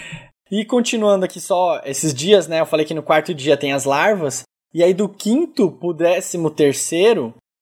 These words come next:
começa a ter um alto consumo daquele corpo, então aquele corpo já tá bem comido pelas larvas já, e elas já tão querendo virar pupa. E aí chega nesse estágio seco que, que você vê que elas estão abandonando aquele corpo.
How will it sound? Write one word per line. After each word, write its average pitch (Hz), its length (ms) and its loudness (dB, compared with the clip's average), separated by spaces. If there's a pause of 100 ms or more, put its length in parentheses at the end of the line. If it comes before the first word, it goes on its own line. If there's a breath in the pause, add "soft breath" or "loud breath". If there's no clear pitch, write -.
começa 175 480 -2
a - 20 0
ter 190 220 0
um 175 160 -2
alto 240 360 0
consumo 185 520 0
daquele 156 260 2
corpo, 143 400 0
então - 100 -4
aquele 127 200 -2
corpo 117 260 -2
já 123 100 -2
tá 123 160 0
bem 120 380 -2
comido 131 400 -2
pelas 120 240 2
larvas 113 480 -4
já, 127 300 0 (420)
e 254 140 -2
elas 247 240 0
já 262 100 -4
tão 240 380 -2 (240)
querendo 254 320 0
virar 254 180 2
pupa. 220 560 -4 (320)
E 170 140 -2
aí 202 340 0
chega 196 380 -2
nesse 202 220 -4
estágio 196 340 2
seco 190 420 2
que, 190 300 -2
que - 100 -16
você 170 240 2
vê 165 160 -2
que 170 80 -4
elas 170 200 0
estão 175 320 -2
abandonando 170 640 0
aquele 165 260 0
corpo. 185 480 -4